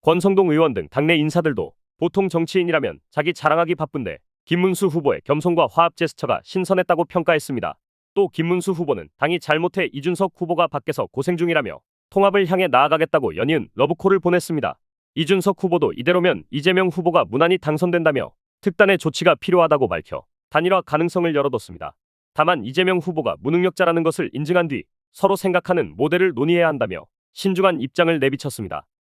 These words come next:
이는 본인의 지지율을 높여 노무현, 정몽준 단일화를 모델로 보수 단일화의 반전 드라마를 만들어낼 타이밍을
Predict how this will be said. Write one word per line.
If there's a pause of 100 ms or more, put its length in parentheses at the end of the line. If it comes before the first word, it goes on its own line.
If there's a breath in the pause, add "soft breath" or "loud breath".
(180)
이는
본인의
지지율을
높여
노무현, (320)
정몽준
단일화를
모델로 (240)
보수
단일화의
반전
드라마를
만들어낼
타이밍을